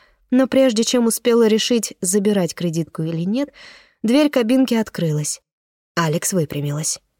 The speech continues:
Ногой задвинула сумку на прежнее место. К тому моменту, как женщина вышла из кабинки, Алекс тщательно вытирала руки бумажным полотенцем. Блондинка,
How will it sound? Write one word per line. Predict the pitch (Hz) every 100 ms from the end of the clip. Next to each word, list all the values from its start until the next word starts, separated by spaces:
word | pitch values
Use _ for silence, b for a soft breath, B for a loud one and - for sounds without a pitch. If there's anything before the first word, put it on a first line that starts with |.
| _ _ _ _
Ногой | 208 196 196 214
задвинула | 190 175 196 190 170
сумку | - 226 240 240
на | 208
прежнее | - 160 165 175 170
место. | 165 127 120 - - _ _ _ _ _ _ _ _
К | -
тому | 254 277
моменту, | 285 254 277 277 247
как | 233
женщина | 214 247 240 - 214
вышла | 208 226 -
из | 196 -
кабинки, | - 175 220 277 277 269 B B B
Алекс | 285 277 - -
тщательно | - 220 214 254 240 208
вытирала | 180 175 170 160
руки | 156 196 220
бумажным | 190 170 143 143 147
полотенцем. | 139 143 139 135 - - - - _ _ _ _ _ _ _ _ -
Блондинка, | 160 269 247 220 196 202